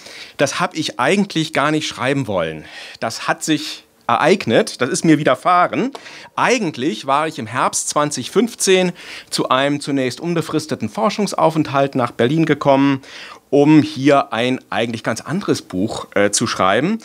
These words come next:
Was ich eigentlich vorhatte, war ein Buch zu schreiben über das Funktionieren des politischen Systems heute in den Zeiten der Globalisierung, wo eben die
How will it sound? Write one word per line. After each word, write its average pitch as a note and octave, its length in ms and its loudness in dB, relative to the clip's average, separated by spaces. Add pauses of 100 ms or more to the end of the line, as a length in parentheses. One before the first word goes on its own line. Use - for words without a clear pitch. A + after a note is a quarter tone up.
(140)
Was D3+ 160 -2
ich - 160 -4
eigentlich G3 380 -2
vorhatte, F3 460 0
war C#3+ 100 6
ein C#3 80 2
Buch E3 160 -8
zu D3+ 140 -4
schreiben C3 400 2
über C3+ 200 0
das A2+ 140 0
Funktionieren C#3 800 -2
des B2+ 160 -2
politischen A#2 500 0
Systems F3 720 2
heute E3+ 300 2
in B2 120 -6
den G#2 100 -6
Zeiten A2+ 300 2
der F#2 80 0
Globalisierung, F#3 880 2 (420)
wo C#3 220 4
eben C3+ 400 4
die A2 380 4